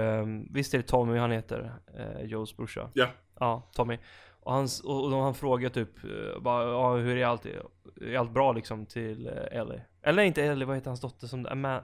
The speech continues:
Speaker 1: nej, vad heter hon som dör i början?
Speaker 2: Sarah? Väl?
Speaker 1: Sarah, ja. Eh, och hon bara, "I'm fine." Det är så här jättesubtilt. Som, och du vet, det är som att hon bara säger, "I'm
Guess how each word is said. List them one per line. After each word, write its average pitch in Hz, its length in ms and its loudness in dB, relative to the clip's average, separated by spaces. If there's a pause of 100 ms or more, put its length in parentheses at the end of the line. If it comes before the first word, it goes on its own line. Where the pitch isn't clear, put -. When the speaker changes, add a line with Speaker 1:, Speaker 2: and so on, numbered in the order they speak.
Speaker 1:
nej, 156 140 -8
vad 170 100 -8
heter - 120 -14
hon 160 220 -10
som 143 160 -10
dör 135 120 -2
i 120 40 -2
början? 117 420 -6
Speaker 2:
Sarah? 135 320 4 (640)
Väl? 113 100 -4
Speaker 1:
Sarah, 135 300 10
ja. 127 120 -4 (800)
Eh, 117 420 4
och 117 140 -2
hon 127 100 -2
bara, 113 140 -2 (140)
"I'm 131 140 -6
fine." 135 300 -10 (680)
Det 127 80 -6
är 123 40 -8
så - 120 -2
här 113 160 0 (140)
jättesubtilt. - 720 -6 (460)
Som, 139 260 0 (120)
och 156 100 0
du 151 60 4
vet, 151 200 -2
det 151 60 4
är 156 40 2
som 151 140 2
att - 260 0 (1600)
hon 135 180 -2
bara 120 100 0
säger, 117 200 0
"I'm 120 220 4